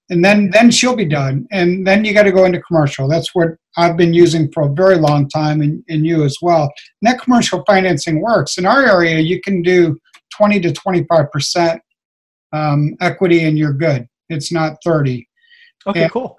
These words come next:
Speaker 1: rates are five and a half, five point seven with a five to ten renewal. And that all works. It cash flows pretty well and it goes
Speaker 2: Mm-hmm.
Speaker 1: really well.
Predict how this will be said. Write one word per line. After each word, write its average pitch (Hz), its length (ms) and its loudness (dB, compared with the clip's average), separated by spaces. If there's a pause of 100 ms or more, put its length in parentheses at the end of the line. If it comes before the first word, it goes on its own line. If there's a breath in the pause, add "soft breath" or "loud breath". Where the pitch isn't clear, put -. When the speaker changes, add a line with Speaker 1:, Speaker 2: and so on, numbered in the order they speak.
Speaker 1:
rates 180 340 0
are 156 160 -2
five 165 240 2
and 160 100 0
a 147 40 2
half, 160 280 0
five 160 220 2
point 151 240 -2
seven 208 440 2
with 165 160 -2
a 143 140 -4
five 156 260 0
to 143 100 -4
ten 156 260 -2
renewal. 160 720 0
And 165 400 -4
that 196 180 4
all 196 460 2
works. 208 340 -2
It 160 140 -6 (120)
cash 185 280 -2
flows 160 280 -2
pretty 156 180 -4
well 160 360 0
and 156 140 -4
it 156 140 -6 (160)
goes 156 280 -4 (160)
Speaker 2:
Mm-hmm. 160 120 -8 (160)
Speaker 1:
really 156 200 -4
well. 139 360 -4